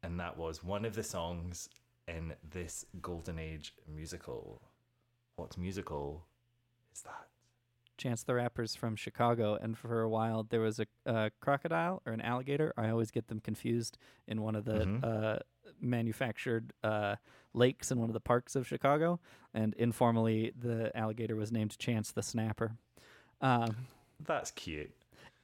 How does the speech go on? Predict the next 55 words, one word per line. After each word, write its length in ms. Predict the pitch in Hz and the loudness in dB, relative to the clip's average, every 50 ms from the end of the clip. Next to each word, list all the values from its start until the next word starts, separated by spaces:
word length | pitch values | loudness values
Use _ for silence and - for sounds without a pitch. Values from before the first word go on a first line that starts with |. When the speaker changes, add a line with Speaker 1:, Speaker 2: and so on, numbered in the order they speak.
| _ _ | _ _
Speaker 2:
If 340 | - 226 269 247 - - - | 12 12 12 12 10 10 12
<laughs> 200 | 262 330 - - | 12 12 12 12
you 140 | 254 240 - - | 12 12 12 12
wanna 240 | 240 254 214 - 269 | 12 12 12 12 10
get 220 | 214 - 220 - - | 12 12 12 12 12
in 60 | 269 247 | 12 12
touch 340 | - - 220 233 - - - | 12 12 12 12 12 10 10
with 180 | 214 254 240 | 10 10 10
the 80 | - 226 | 6 4
show, 480 | - - - - 226 214 196 214 220 208 - - 311 285 - - | 2 6 8 10 10 12 12 10 8 6 2 0 0 2 8 10
our 140 | 180 196 | 10 10
Twitter 340 | 196 - - 208 208 202 196 190 | 10 12 12 12 12 12 12 12
and 100 | 185 196 | 12 10
Instagram 680 | 190 202 - - 190 156 175 175 180 180 175 180 180 | 6 6 4 2 6 10 12 12 12 12 12 12 10
is 280 | 175 160 143 135 - - - | 8 8 6 6 0 0 4
at 200 | 160 156 160 156 | 6 6 6 8
Jim 200 | 139 156 170 156 | 8 8 8 8
and 100 | 147 143 | 8 6
Tomic, 420 | - 165 160 160 156 160 - - - | 8 8 8 8 8 4 2 0 4
J 100 | - 135 | 6 8
I 160 | 135 135 131 | 10 10 8
M 260 | 131 90 139 139 139 139 | 8 6 6 4 4 4
A 20 | |
N 300 | 113 135 135 127 139 135 | 2 2 2 2 0 0
D 140 | 123 135 131 123 | 0 -2 -4 -2
T 220 | - - 165 - - | -2 -4 -4 0 2
O 120 | 127 123 120 | 4 6 6
M 240 | 151 151 143 143 | 6 6 6 4
I 80 | 123 120 | 4 2
C, 340 | - - 156 151 147 143 135 - - - - - | 2 4 4 4 4 4 2 -2 -8 -14 4 8
or 140 | 185 196 190 | 10 12 12
you 80 | 160 | 10
can 140 | 139 - 139 | 8 6 6
drop 220 | 131 175 185 - - | 6 6 6 6 4
us 120 | 123 - | 0 0
an 120 | 113 120 - - | -2 -4 0 2
email, 540 | 247 247 220 214 208 208 208 214 214 - - | 4 4 6 6 8 8 6 6 4 2 6
uh, 360 | - 131 127 117 113 113 101 - - | 8 8 10 10 8 6 6 4 2
at 220 | - 120 110 107 - _ - | 2 2 2 2 0 _ -4
jim 180 | 147 143 127 123 | 0 2 4 4
and 100 | 120 113 | 2 2
tomic 400 | - 135 127 127 123 120 - 117 | 2 2 4 4 4 2 2 2
at 100 | 110 - | 0 2
gmail 240 | - 123 117 113 110 | 2 4 4 4 4
dot 140 | 110 110 - | 2 0 0
com 240 | - 160 160 156 156 | 0 2 2 2 0
or 220 | - 120 123 120 | 0 -2 0 0
on 120 | 113 117 | 0 0
our 60 | 120 117 | 0 0
website, 380 | 117 113 117 - 113 110 113 | -2 -2 0 0 0 0 0
jim 100 | - - | 0 -4
and 80 | - 110 | -4 -4
tomic 200 | - 101 98 98 - | -4 -6 -6 -6 -8
dot 140 | - - | -10 -10
com. 160 | - - - | -8 -10 -10